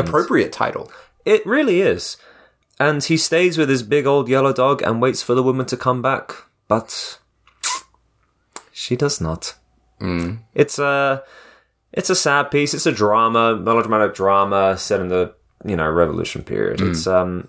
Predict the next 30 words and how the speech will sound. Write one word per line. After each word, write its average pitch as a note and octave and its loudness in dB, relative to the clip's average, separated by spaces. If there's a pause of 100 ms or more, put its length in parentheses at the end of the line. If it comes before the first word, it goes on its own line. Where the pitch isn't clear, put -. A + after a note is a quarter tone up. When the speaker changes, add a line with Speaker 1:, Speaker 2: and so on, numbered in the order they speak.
Speaker 2:
it's B2+ 0
not F3+ 2
a G#3 2
film A#2+ 0
that G2+ 4
we G2+ 0
would F#2+ 0
nor-, F#2 0
not G2 2
a - -20
kind B2 2
of G#2 2
film F2+ 0
that D#2 -2
we F2 4
would F#2 4
normally E2+ 0
talk D#2+ 0
about. - -4 (180)
Speaker 1:
What - 2
year G#2 2
did G2 -4
you G2 -4
say F#2 0
this F2+ -6
film F2+ 0
was? F3+ -10
Speaker 2:
This B2+ 2
film G2 0
was E2+ 0